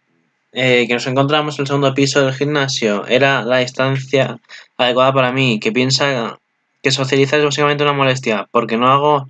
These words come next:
ping-pong juntos. Sin em-, por cierto, me gustó el vídeo de los sellos de Ito, Miku y de,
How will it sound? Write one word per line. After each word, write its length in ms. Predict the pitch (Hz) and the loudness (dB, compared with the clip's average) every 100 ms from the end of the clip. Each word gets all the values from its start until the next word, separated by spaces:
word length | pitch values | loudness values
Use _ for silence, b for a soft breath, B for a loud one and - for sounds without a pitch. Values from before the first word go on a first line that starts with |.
| - | -6
ping-pong 480 | 135 131 135 135 131 | -4 -2 -2 -2 -2
juntos. 540 | 120 110 - - - _ b b b b _ | -4 -6 -8 -16 -20 _ b b b b _
Sin 160 | - 147 | -2 0
em-, 300 | 139 104 113 | 0 -4 -4
por 120 | 123 | 0
cierto, 160 | 135 131 | 0 2
me 80 | 123 | 2
gustó 180 | 131 | 2
el 60 | 139 | 0
vídeo 380 | 139 139 143 139 | 2 2 4 2
de 100 | 131 | 0
los 160 | 123 | -2
sellos 420 | - 120 123 139 127 | 0 0 2 0 2
de 160 | 120 | 2
Ito, 320 | 123 123 123 | 2 0 0
Miku 360 | 123 120 120 123 | 0 -2 -2 0
y 100 | 120 | 2
de, 440 | 107 107 98 90 | 4 2 0 -4